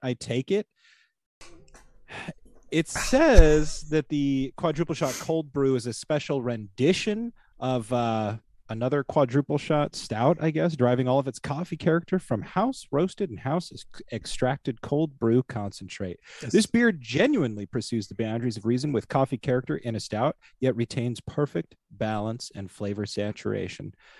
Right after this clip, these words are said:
Speaker 1: So, um, we'll see. I love the, the bottle art.
Speaker 2: Mm-hmm.
Speaker 1: It's, it's subtle. It's classic. It's got a very old school vibe to it.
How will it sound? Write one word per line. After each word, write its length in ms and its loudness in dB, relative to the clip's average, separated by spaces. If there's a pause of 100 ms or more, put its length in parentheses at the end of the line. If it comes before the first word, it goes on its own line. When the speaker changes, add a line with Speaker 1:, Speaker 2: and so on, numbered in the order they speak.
(260)
Speaker 1:
So, 520 4
um, 520 2 (480)
we'll 120 4
see. 280 0
I 100 -2
love 300 2
the, 440 0
the 80 -4
bottle 320 0
art. 260 0
Speaker 2:
Mm-hmm. 120 -8
Speaker 1:
It's, 360 -8
it's 240 -6
subtle. 460 2
It's 240 -4
classic. 520 -2
It's 140 -6
got 140 -2
a 40 -2
very 300 -2
old 220 -2
school 260 0
vibe 300 -2
to 160 2
it. 100 -2